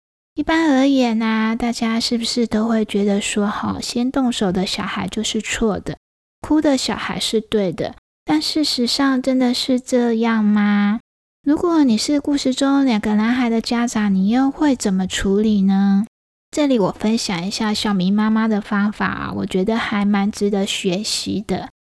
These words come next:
她先是把小明带到旁边哦，然后抱抱小明，摸摸他的头发。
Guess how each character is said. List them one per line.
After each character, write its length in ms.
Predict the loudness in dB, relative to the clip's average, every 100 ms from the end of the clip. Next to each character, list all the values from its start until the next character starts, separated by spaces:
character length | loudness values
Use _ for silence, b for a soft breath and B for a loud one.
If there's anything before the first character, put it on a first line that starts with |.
| _
她 240 | -4 -4 -2
先 320 | -4 -4 -4
是 300 | -6 -2 -2
把 300 | 0 -2 -2
小 240 | -2 0
明 200 | 0 0
带 180 | 0 0
到 180 | 2 0
旁 260 | 0 0 0
边 380 | 0 2 2
哦， 360 | 2 2 0 -4 -14 _ _ -4
然 140 | -4
后 420 | 0 0 2 2
抱 180 | 2 -2
抱 300 | -2 0 0
小 300 | -2 -6 -4
明， 340 | -2 0 2 2
摸 160 | 2
摸 160 | 2 0
他 220 | -2 -2
的 120 | 0
头 320 | 0 0 0
发。 400 | -2 -4 -6 -6